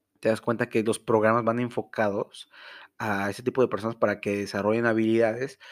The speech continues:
que no necesariamente es que les den un puesto, sino que solamente están entrenándose para lo que van a heredar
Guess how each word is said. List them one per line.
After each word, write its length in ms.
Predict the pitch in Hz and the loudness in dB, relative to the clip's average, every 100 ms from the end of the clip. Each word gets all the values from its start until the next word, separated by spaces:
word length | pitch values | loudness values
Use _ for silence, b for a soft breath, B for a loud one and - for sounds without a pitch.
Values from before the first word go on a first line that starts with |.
| B B | B B
que 120 | 139 | 2
no 120 | 147 | 4
necesariamente 720 | 190 190 151 156 151 147 151 151 | 2 0 -2 2 2 2 -2 -6
es 100 | 147 | -4
que 140 | 147 | -4
les 200 | 135 110 | -2 -2
den 180 | 117 123 | -2 -4
un 160 | 123 120 | -6 -2
puesto, 280 | 123 113 104 | -2 -2 -8
sino 260 | 101 101 | -8 -8
que 100 | - | -10
solamente 420 | - 113 117 120 - | -6 -2 -2 -4 -8
están 280 | - 117 | -6 -4
entrenándose 840 | 120 120 107 104 107 113 117 113 127 | -4 -6 -6 -4 -2 -2 -2 -4 -6
para 220 | 104 98 | -4 -4
lo 180 | 98 - | -6 -8
que 120 | 98 | -8
van 200 | 117 165 | -4 -4
a 60 | |
heredar 440 | 165 113 101 113 | -2 -2 -2 -8